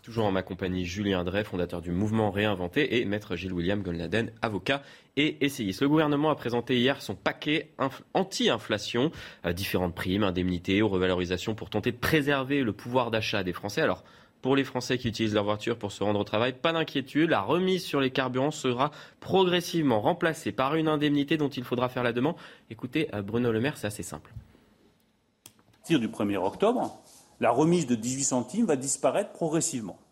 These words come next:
Speaker 2: Ce sera douze centimes de remise en octobre, six centimes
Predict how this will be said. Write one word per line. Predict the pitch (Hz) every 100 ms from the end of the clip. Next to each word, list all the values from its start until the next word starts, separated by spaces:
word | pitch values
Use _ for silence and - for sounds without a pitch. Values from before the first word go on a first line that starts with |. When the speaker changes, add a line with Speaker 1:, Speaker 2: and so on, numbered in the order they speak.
| _ _ _ _ _
Speaker 2:
Ce | - 127
sera | - 120 98 - 95
douze | 175 185
centimes | - 147 - - 101 80 - _ -
de | 107
remise | 107 107 107 95 - -
en | 95
octobre, | 92 - 165 233 - - _ _ _ _
six | - -
centimes | 190 156 135 131 107